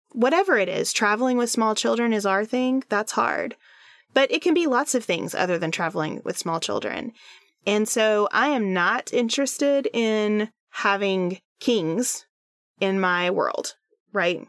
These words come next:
And that's what it feels like to me when people say, "Well, I have to go to this." No, you don't. That person is not the king. You can make a choice about this. And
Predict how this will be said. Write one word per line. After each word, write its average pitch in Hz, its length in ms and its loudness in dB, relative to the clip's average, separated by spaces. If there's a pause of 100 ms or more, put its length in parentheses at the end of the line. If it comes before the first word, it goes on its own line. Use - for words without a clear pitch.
(120)
And 214 160 2
that's 226 160 0
what 269 100 2
it 254 100 -2
feels 208 200 0
like 196 180 0
to 202 120 -2
me 185 160 2
when 180 120 0
people 190 260 -2
say, 185 160 -2
"Well, 190 120 2
I 175 100 0
have - 380 -2
to 208 80 -4
go 175 160 -2
to - 80 -2
this." - 320 -6 (380)
No, 180 160 0
you 381 200 2
don't. 440 460 0 (220)
That 220 140 0
person 320 380 0
is 320 120 -4
not 311 180 -2
the 320 100 -2
king. 277 260 0 (300)
You 233 100 -2
can 262 160 0
make 262 140 2
a 269 60 -2
choice 262 260 -2
about 185 260 -2
this. - 260 -4
And 220 220 2